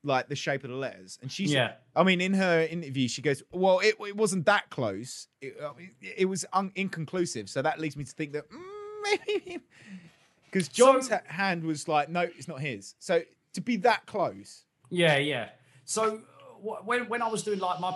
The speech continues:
Speaker 2: my pieces of research with it as well, what I found quite interesting was how, um, the fact that they find this, like, ransom note on the stairs, wasn't it? On the back stairs of the
Speaker 1: Yeah.
Speaker 2: house or something like this. And
Speaker 1: It's left there.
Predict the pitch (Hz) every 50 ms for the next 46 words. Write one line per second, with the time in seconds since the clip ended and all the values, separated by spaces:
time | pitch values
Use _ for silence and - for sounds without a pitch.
0 | - - 160 170 170 165 - 170 147 135 - 135 127 135 104 127 135 127 - -
1 | 127 117 104 - 127 117 104 117 107 117 - - 123 131 127 117 120 160 190 208
2 | 240 233 - 254 247 208 175 156 - - - 165 160 147 147 160 165 156 156 -
3 | 139 127 - - 123 113 113 117 117 117 110 - - - 120 - 143 139 135 135
4 | 131 131 131 131 - 131 - - - - 139 135 131 131 127 123 120 117 110 101
5 | - _ _ _ _ _ _ _ _ _ _ _ _ _ _ _ - - - 135
6 | 139 - - - 190 190 190 - 156 143 151 147 143 143 - - 165 165 170 170
7 | 160 151 151 151 139 143 - - - - 143 135 131 127 127 - - 120 123 147
8 | 147 151 160 160 160 - 147 127 117 110 104 104 107 120 120 120 117 - - -
9 | - - 131 147 190 208 196 196 202 226 202 220 269 277 208 170 170 156 135 -
10 | 185 180 175 - - - - - 180 170 175 170 139 - 135 - 135 131 120 117
11 | 156 147 127 - - 120 110 - 147 135 127 - 127 123 123 123 120 139 127 -
12 | - - - - - _ _ - _ - - 160 156 151 156 151 147 131 123 110
13 | - - - 101 95 95 101